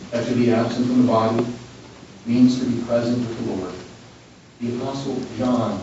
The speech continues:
in the close of his first epistle, says, "I write these things to you who believe in the name of the Son of God, that you may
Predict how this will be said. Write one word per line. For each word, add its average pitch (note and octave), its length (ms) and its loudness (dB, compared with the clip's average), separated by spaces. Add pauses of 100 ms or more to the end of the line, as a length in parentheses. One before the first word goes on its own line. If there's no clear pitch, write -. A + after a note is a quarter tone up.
(760)
in B2 180 4
the - 60 0
close C3+ 320 2
of A#2 80 0
his A#2+ 200 0
first B2 260 -2
epistle, A2 400 -4
says, G#2+ 320 -4 (760)
"I B2 140 2
write B2+ 340 2
these C3+ 320 2
things B2 380 0 (240)
to B2 80 -10
you A2+ 280 -2 (800)
who C#3+ 120 0
believe D3 480 0
in D#3+ 60 -6
the C#3+ 180 -2
name C#3 160 -4
of C#3 80 -6
the B2+ 60 -8
Son C3 240 -6
of C#3 140 -2
God, G#2+ 360 -6 (320)
that A2+ 200 -8
you D3 80 -4 (100)
may C3+ 180 -6